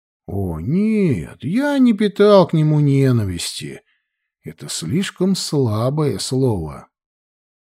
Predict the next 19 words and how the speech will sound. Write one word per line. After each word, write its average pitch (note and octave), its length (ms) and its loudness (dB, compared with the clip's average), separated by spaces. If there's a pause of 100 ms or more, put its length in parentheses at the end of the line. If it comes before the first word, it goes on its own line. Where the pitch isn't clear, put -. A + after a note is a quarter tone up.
(120)
В - 60 -20
человеческом D#3 840 2
языке D3 600 0
нет D3 440 2
слов, B2 560 -2
которые C3 440 0
могли C#3+ 380 2
бы D#3+ 180 4
выразить D3 680 2
мои B2+ 300 2
чувства. F2 960 -6 (1000)
Скажу G#2 580 -6
только, A#2+ 340 -4
что - 260 -8
меня A2+ 440 -2
грызла A#2 640 -2 (200)
такая F#2+ 760 -6
жажда C3+ 600 -2
мести, A2+ 720 -4